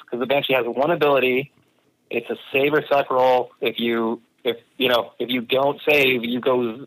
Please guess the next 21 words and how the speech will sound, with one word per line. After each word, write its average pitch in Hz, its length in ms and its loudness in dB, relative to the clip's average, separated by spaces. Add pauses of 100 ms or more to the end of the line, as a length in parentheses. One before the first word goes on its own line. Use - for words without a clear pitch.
straight 131 320 -2
to 123 80 -2
zero 117 240 0
hit 120 160 -2
points. 101 320 -4 (220)
It 107 180 -8
doesn't 120 260 0
matter 113 220 0
how 117 100 -2
many 113 180 -4
you 107 120 -2
have. 101 240 0 (100)
Huh. 160 120 -6 (4000)
So 120 80 -2
you 123 220 0
straight 135 400 -2
go 127 120 2
into 127 120 0
the 117 120 -2
saving 113 320 0
throws. 101 320 0